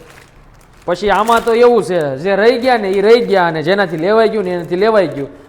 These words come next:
તો તમારે હેમાં રહેવાનું છે, રહી ગયા એમાં કે લેવાઈ ગયું એમાં, એ તમારે નક્કી કરવાનું છે. તો ફટાફટથી ઓર્ડર દેવા માંડજો. હા, હાથીભાઈ જુઓ,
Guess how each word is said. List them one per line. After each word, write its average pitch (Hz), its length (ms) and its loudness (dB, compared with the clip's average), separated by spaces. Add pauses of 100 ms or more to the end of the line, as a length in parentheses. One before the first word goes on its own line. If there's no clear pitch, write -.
(380)
તો 139 60 -12
તમારે 233 360 2
હેમાં 240 260 2
રહેવાનું 220 400 2
છે, 143 140 -6
રહી 190 160 2
ગયા 208 200 4
એમાં 220 320 4
કે 185 80 -4
લેવાઈ 202 280 2
ગયું 170 180 -2
એમાં, 160 440 0
એ 170 80 -6
તમારે 202 300 0
નક્કી 180 220 -6
કરવાનું 156 480 -2
છે. 113 100 -14
તો 113 120 -16
ફટાફટથી 196 460 -4
ઓર્ડર 202 220 -2
દેવા 202 260 2
માંડજો. 139 420 -6 (1800)
હા, 139 120 -4
હાથીભાઈ 139 500 -4
જુઓ, 143 280 -6